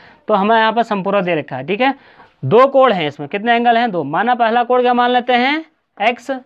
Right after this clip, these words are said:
माना पहला कोण क्या मान लेते हैं? एक्स। और दूसरा कोण क्या मान लेते हैं? वाई। तो एक्स प्लस वाई, संपूरक कोणों की परिभाषा के अनुसार एक्स प्लस वाई, दो संपूरक कोणों का मान कितना होता है? एक सौ अस्सी। एक्स प्लस वाई बराबर कितना हो जाएगा?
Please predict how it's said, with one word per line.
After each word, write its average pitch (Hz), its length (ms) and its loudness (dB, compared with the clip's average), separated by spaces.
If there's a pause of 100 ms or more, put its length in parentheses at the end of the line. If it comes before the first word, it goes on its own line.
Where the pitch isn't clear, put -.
(640)
माना 180 220 -4
पहला 220 240 2
कोण 247 140 2
क्या 254 100 0
मान 254 160 2
लेते 269 200 0
हैं? 277 280 -2 (220)
एक्स। 190 280 -2 (520)
और 220 140 4
दूसरा 214 300 0
कोण 247 160 2
क्या 247 120 2
मान 254 160 2
लेते 254 200 2
हैं? 269 300 -2 (300)
वाई। 220 300 2 (540)
तो 214 140 -14
एक्स 226 240 -2
प्लस 254 280 -2
वाई, 277 280 2 (380)
संपूरक 247 360 0
कोणों 254 220 0
की 247 80 -4
परिभाषा 233 360 0
के 240 100 0
अनुसार 254 460 0
एक्स 220 320 -2
प्लस 247 260 2
वाई, 254 160 4
दो 208 160 0
संपूरक 233 340 0
कोणों 247 140 2
का 247 80 2
मान 254 160 2
कितना 254 200 0
होता 277 240 2
है? 185 120 -2 (360)
एक 175 140 -2
सौ 233 120 2
अस्सी। 233 320 -2 (320)
एक्स 190 180 0
प्लस 247 240 0
वाई 247 140 4
बराबर 254 240 4
कितना 254 220 -4
हो 247 80 4
जाएगा? 254 420 2